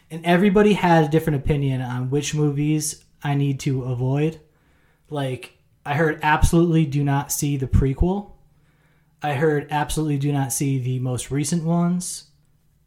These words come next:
Some colorful language was aimed at those. Uh, I've heard from our buddy D J, donator of the Counterspell mat, that I should see one called, uh, Return of the Jedi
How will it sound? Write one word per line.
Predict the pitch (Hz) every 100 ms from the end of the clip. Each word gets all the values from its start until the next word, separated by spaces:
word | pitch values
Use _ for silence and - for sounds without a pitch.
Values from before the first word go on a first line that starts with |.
| _
Some | - 139
colorful | - 151 139 151 135
language | 139 135 135 139 139 - - _ _ _ _
was | 151 131
aimed | 160 143 139
at | 139
those. | 143 147 156 - - _ _ _ - _ _ _
Uh, | 143 139 127 123
I've | 127
heard | - 160 160
from | 156 - 143 135 127 123 -
our | 147
buddy | 139 151 147 120
D | 147 180
J, | 151 139 135 147 156
donator | 135 143 139 139 131
of |
the | 120
Counterspell | 123 143 135 127 135 127
mat, | 127 123 123 - _
that | 135 139
I | 135
should | 131 139 127
see | - 156 160 160 165 156 - _
one | - 139 151 156
called, | 160 151 139 127
uh, | 123 120 110
Return | 123 - 151 156
of | 143
the | 135
Jedi | 117 131 131 131 131 131